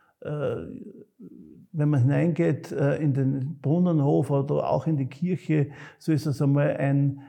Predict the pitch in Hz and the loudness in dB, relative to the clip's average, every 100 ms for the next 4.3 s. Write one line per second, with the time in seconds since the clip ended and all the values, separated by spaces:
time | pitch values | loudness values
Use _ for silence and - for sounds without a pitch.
0 | - - 147 143 143 143 143 160 147 151 | -20 -8 -2 0 0 0 0 0 2 2
1 | 151 - 147 117 151 170 170 165 151 123 | 0 0 0 4 4 6 4 2 2 2
2 | 143 139 139 135 135 151 120 143 139 156 | 2 2 0 -2 -2 -2 -4 -2 0 4
3 | 143 147 143 135 139 139 - 165 165 151 | 4 2 2 0 -2 -6 -2 2 4 4
4 | 135 135 | 0 -4